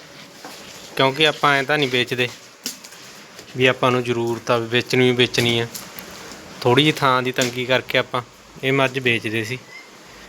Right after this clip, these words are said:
ਕਿਉਂਕਿ ਪੰਜ ਮੱਝਾਂ ਪਹਿਲਾਂ ਸੂਪੀਆਂ, ਤੇ ਤਾਂ ਕਰਕੇ ਫਿਰ ਕਟਰੂ ਕੁਟਰੂਆਂ ਦਾ ਔਖਾ ਹੋ ਜਾਂਦਾ। ਤੇ ਇੱਕ ਮੂਹਰੇ ਸੱਜਰ ਮੱਝ ਸੂਣਾ ਹੋਵੇ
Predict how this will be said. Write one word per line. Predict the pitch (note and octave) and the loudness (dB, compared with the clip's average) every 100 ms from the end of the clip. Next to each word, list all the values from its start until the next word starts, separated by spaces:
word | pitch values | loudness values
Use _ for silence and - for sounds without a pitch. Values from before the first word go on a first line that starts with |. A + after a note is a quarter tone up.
| - - - | -20 -20 -4
ਕਿਉਂਕਿ | B2+ A#2+ C3 | 0 2 0
ਪੰਜ | C3 B2+ A2+ | 0 0 0
ਮੱਝਾਂ | A2+ A2 B2+ | -4 -2 -2
ਪਹਿਲਾਂ | B2 G#2+ A#2 | 0 0 0
ਸੂਪੀਆਂ, | A2+ B2 A#2+ A#2+ A2+ - - - - - - - - - - - - - - - - | -2 -6 -4 -4 -6 -14 -18 -10 -10 -12 -18 -20 -18 -18 -18 -18 -16 -16 -18 -18 -8
ਤੇ | A2 G#2+ G#2 A2 - - - - - A#3+ - - - - - - - - - | -2 0 0 -2 -6 -10 -16 -2 2 4 2 -2 -14 -20 -20 -20 -18 -20 -4
ਤਾਂ | C#3 B2+ | 0 2
ਕਰਕੇ | B2+ A#2 C3+ | 2 0 -2
ਫਿਰ | A#2 A#2 | -2 -2
ਕਟਰੂ | B2+ - A#2+ | -4 -2 -4
ਕੁਟਰੂਆਂ | A2 A#2+ - A#2+ A#2+ | -4 -8 -2 0 2
ਦਾ | A#2+ | 2
ਔਖਾ | A2 - A#2+ | 0 0 0
ਹੋ | A#2+ | 2
ਜਾਂਦਾ। | A#2 A#2 C3+ - - - - - - - - - - - | 2 0 -2 -6 -18 -20 -20 -20 -20 -18 -18 -18 -16 -4
ਤੇ | B2+ | -2
ਇੱਕ | B2 | 2
ਮੂਹਰੇ | B2+ B2 A#2+ B2 | 2 2 2 2
ਸੱਜਰ | C#3 C3+ A2+ A#2+ | 2 0 0 0
ਮੱਝ | A#2+ A2+ A#2 | 2 0 -2
ਸੂਣਾ | - B2 A#2 A2+ | 0 4 4 4
ਹੋਵੇ | A#2 A2+ | 2 -2